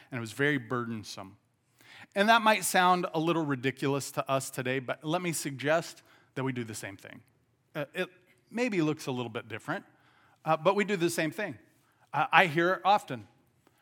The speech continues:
If, if I've heard it a million times, maybe I've heard it two million times. I'm not sure. It's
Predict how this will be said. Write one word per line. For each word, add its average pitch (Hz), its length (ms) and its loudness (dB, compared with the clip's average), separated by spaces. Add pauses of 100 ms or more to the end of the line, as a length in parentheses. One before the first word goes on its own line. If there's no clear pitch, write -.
(260)
If, 170 160 -4 (180)
if 170 100 -2
I've 165 120 4
heard 165 180 2
it 170 160 0 (420)
a 160 80 -2
million 196 440 2
times, 226 360 4
maybe 196 240 4
I've 208 120 10
heard 214 160 2
it 220 100 -2
two 262 140 -2
million 190 360 4
times. 117 300 -2
I'm 170 120 2
not 185 200 2
sure. 233 300 4
It's 185 200 4